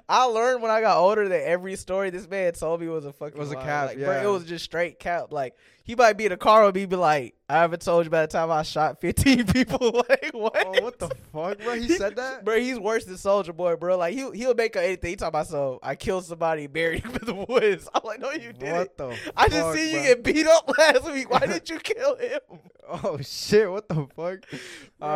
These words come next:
Speaker 2: Um, but yeah, my, my dad, the thing is, like, um, what I was explaining to you earlier was that I guess we were clouded in our mind by the fact that we thought these people were cool, right? We thought that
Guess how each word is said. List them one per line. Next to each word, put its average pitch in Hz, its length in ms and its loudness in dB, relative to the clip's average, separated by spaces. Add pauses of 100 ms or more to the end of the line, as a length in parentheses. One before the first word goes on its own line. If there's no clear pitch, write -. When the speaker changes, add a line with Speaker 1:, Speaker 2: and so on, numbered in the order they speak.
(240)
Speaker 2:
Um, 127 100 -20 (140)
but 190 160 2
yeah, 220 260 4
my, 165 140 -10
my 170 180 -8
dad, 165 560 -4 (460)
the 170 160 -12
thing 208 240 -6
is, 214 200 -4
like, 180 300 -4
um, 147 380 -4
what 139 100 -6
I 147 40 -2
was 147 100 -4
explaining 156 280 -12
to 147 100 -12
you 131 80 -8
earlier 143 340 -6
was 127 160 -12
that 123 260 -8 (800)
I 156 80 -4
guess 185 180 0
we 185 140 -4
were 190 100 2
clouded 180 760 -4
in 147 260 -12
our 139 100 -8
mind 151 420 -8
by 151 140 -4
the 139 80 -6
fact 156 400 -6
that 139 440 -6 (760)
we 196 160 0
thought 190 220 0
these 175 120 -12
people 160 220 -8
were 131 120 -2
cool, 143 400 -8
right? 131 300 -6
We 147 120 -10
thought 165 260 -4
that 147 200 -4